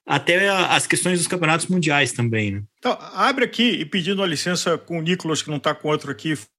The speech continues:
Speaker 2: fazendo um, um insert tech, mas nos anos oitenta ele foi um dos primeiros caras do mundo, talvez pelo ter a cabeça de americano mais aberta, a usar medidor de potência da famosa empresa alemã S R M.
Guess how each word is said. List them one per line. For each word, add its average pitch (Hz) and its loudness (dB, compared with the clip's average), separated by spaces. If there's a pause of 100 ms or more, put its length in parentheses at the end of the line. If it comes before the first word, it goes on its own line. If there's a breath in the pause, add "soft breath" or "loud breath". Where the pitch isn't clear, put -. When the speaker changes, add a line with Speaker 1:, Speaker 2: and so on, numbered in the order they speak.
Speaker 2:
fazendo 147 0
um, 147 -2
um 165 -2
insert 143 0 (100)
tech, 185 -2 (420 soft breath)
mas 180 0
nos 190 -2
anos 247 4
oitenta 185 0
ele 151 -8
foi 175 -6
um - -2
dos 165 -6
primeiros 202 0
caras 185 0
do 151 -8
mundo, 151 -4
talvez 170 0
pelo 202 2
ter 196 0
a 170 2
cabeça 156 -2
de 151 -4
americano 143 0
mais 127 0
aberta, 123 -2
a 147 2
usar 160 2
medidor 175 0
de 180 -2
potência 170 -2
da 143 -4
famosa 143 0
empresa 139 -2
alemã 127 -2
S 131 -4
R 117 -4
M. 135 -2